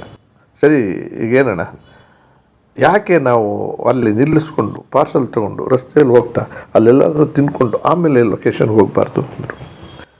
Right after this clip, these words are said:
ಅಲ್ಲ, ಮ-, ಅಲ್ಲಿ ನಿಮ್ಮದೇ ಪ್ರೊಡಕ್ಷನ್, ಅಲ್ಲಿ ತಿಂಡಿ ಇರುತ್ತಲ್ಲ ಎರಡು ಮೂರು, ಅವ್ರ ಪ್ರೊಡಕ್ಷನ್ ಎರಡು ಮೂರು ತಿಂಡಿ ಇರ್ತದೆ, ಎರಡು ಮೂರು ತಿಂಡಿ ಇರ್-,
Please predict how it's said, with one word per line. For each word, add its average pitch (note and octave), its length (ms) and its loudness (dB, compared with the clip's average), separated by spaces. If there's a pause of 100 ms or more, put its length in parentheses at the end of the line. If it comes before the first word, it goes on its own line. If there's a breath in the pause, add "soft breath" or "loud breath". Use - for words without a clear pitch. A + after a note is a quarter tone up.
(320 soft breath)
ಅಲ್ಲ, G#3+ 120 -2
ಮ-, E3+ 220 0
ಅಲ್ಲಿ E3+ 460 2
ನಿಮ್ಮದೇ G3+ 300 0
ಪ್ರೊಡಕ್ಷನ್, D#3+ 400 -2
ಅಲ್ಲಿ D#3 160 2
ತಿಂಡಿ F#3+ 260 -4
ಇರುತ್ತಲ್ಲ C#3 380 0
ಎರಡು A#2 200 2
ಮೂರು, C3+ 180 -2
ಅವ್ರ E3 160 0
ಪ್ರೊಡಕ್ಷನ್ E3+ 560 0
ಎರಡು D3+ 180 4
ಮೂರು F3 160 0
ತಿಂಡಿ A#2+ 240 2
ಇರ್ತದೆ, - 500 -2 (120)
ಎರಡು F#3+ 160 4
ಮೂರು G#3+ 160 0
ತಿಂಡಿ D#3 220 2
ಇರ್-, A2 120 0